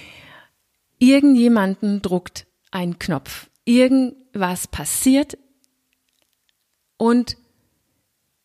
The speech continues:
das macht was mit mir, mit meinem Innenleben. Also jemand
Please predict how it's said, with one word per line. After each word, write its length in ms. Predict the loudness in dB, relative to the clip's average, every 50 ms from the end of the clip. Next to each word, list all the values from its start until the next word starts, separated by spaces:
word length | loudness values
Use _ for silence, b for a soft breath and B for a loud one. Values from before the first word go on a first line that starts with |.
| _ _
das 260 | -6 -6 -4 -4 -4
macht 280 | -4 -4 -4 -6 -8 -6
was 260 | -6 -6 -6 -6 -4
mit 200 | -4 -4 -2 0
mir, 320 | 0 2 2 2 0 -2
mit 220 | -2 -4 -6 -4 -4
meinem 360 | -6 -4 -2 -2 -2 -4 -4 0
Innenleben. 680 | 2 2 4 4 2 2 0 -2 -4 -4 -4 -8 -12 -12 _ _ b b b b b b b
Also 180 | -4 0 2 2
jemand 560 | 4 4 4 4 4 2 2 0 -2 -4